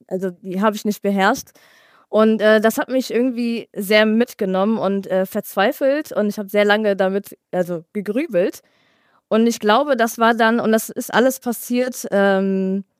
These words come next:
quasi in dem Zeitraum, wo ich mich für die ersten Studiengänge auch beworben hab. Und dann, äh, war das so,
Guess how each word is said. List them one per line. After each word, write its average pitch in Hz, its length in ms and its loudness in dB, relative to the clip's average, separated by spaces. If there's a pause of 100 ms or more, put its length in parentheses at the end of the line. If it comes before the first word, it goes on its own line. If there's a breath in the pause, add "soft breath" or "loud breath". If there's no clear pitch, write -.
quasi 214 640 0
in 196 180 -2
dem 202 180 2
Zeitraum, 202 520 0
wo 190 80 0
ich 196 100 -4
mich 196 160 -6
für - 300 -10
die 180 220 -6
ersten 190 300 -6
Studiengänge 214 540 -6
auch 190 80 -6
beworben 214 460 -2
hab. 202 140 -2 (640 soft breath)
Und 202 120 2
dann, 202 380 4
äh, 196 100 -2
war 190 140 6
das 202 180 2
so, 185 380 2